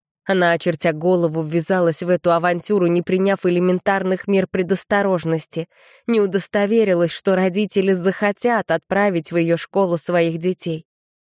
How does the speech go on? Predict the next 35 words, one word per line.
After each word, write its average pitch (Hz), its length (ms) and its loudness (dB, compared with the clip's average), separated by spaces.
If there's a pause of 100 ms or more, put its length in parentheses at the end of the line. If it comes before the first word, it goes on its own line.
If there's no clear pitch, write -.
(160)
Сколько 269 500 0
из 190 200 2
них 240 280 0
разделяют 185 640 0
мнение 208 440 2
Джеймса? 202 640 0 (580)
Даже 185 240 0
если 180 280 0
не 185 160 0
все 214 240 0
так 170 200 -2
ограничены, 175 640 0
как 175 300 -4
он, 214 160 0 (280)
Лена 208 280 2
все 202 160 0
равно 196 240 2
столкнется 208 680 0
с - 80 -2
этой 165 220 0
проблемой. 170 640 -2 (240)
Детский 180 440 -2
труд 175 280 -2
приносит 165 520 0
доход, 170 380 -2 (260)
без 208 180 0
которого 208 460 0
большая 196 360 0
часть - 340 -4
семей 190 360 0
в 160 40 -6
деревне 175 480 0
обойтись 170 480 -2
не 180 140 0
может. 160 360 -2